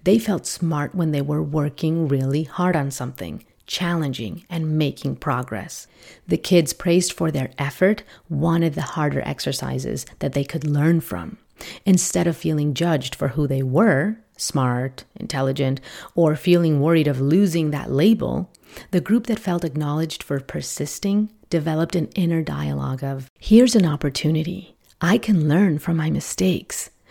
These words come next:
Whereas the group of kids praised with comments such as, "You're so smart," developed a mindset of, "I better not make a mistake. I need to look smart.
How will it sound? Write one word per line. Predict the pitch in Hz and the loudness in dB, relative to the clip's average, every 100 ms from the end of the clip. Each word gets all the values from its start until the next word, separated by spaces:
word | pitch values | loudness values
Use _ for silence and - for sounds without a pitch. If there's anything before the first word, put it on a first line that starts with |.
| - - - | -16 -12 2
Whereas | 190 196 185 170 | 4 6 4 4
the | 165 | 2
group | 180 180 | 6 4
of | - - | 4 -4
kids | - 160 - | 0 0 -2
praised | - 160 156 - | -2 0 0 -2
with | 156 - | -6 -6
comments | 175 156 143 147 | -4 -2 0 -2
such | - 139 143 | -2 -4 -2
as, | 131 131 - | -4 -4 -4
"You're | 170 160 | -2 -2
so | - - 185 196 | -4 0 4 6
smart," | 190 - 156 147 135 113 - _ _ _ _ | 4 0 -2 -2 -4 -6 -14 _ _ _ _
developed | - 170 170 175 - | -2 0 0 0 0
a | |
mindset | 151 139 156 170 - 147 | -2 0 0 -2 -2 -2
of, | 135 135 151 _ - | -2 -4 -8 _ -8
"I | 147 151 - | -6 -6 -4
better | 139 135 131 | -4 -4 -4
not | 147 143 139 | -6 -6 -6
make | 127 131 | -8 -8
a | |
mistake. | 85 - - - - - - _ - - - - | -10 -10 -12 -12 -14 -16 -18 _ -20 -20 -16 -4
I | 180 | 2
need | 180 160 | 2 2
to | |
look | 147 135 | -4 -4
smart. | - - 151 139 120 - - | -6 -6 -6 -6 -6 -10 -14